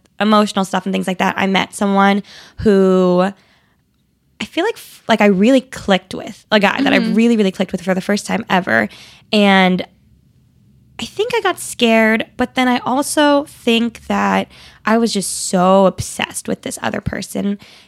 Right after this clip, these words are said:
Speaker 1: that was very wrong for me that I couldn't see that this new person was actually, like, very good for me and treated me so well and things like that.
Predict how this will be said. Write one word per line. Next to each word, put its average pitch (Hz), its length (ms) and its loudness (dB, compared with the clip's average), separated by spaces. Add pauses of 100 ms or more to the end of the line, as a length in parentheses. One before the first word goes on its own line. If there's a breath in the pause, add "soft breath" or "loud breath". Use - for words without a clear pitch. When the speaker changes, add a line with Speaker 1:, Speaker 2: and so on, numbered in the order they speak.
(100)
Speaker 1:
that 190 500 0
was 190 160 -2
very 202 400 2 (140)
wrong - 300 -2
for 190 180 -4
me 208 400 0
that 196 100 0
I 185 120 0
couldn't 185 420 -4
see 190 320 -2
that 175 220 -6
this - 360 -10 (720)
new 277 300 0
person 185 420 -2
was 180 180 -6 (340)
actually, - 340 -4
like, 185 160 -4
very 185 180 0
good 190 200 -4
for - 140 -8
me 185 180 -4
and 180 120 -4
treated 185 280 -6
me 180 100 -4
so 185 300 -4
well 180 180 -2
and 180 100 -6
things 190 200 -6
like 190 180 -4
that. 185 260 -2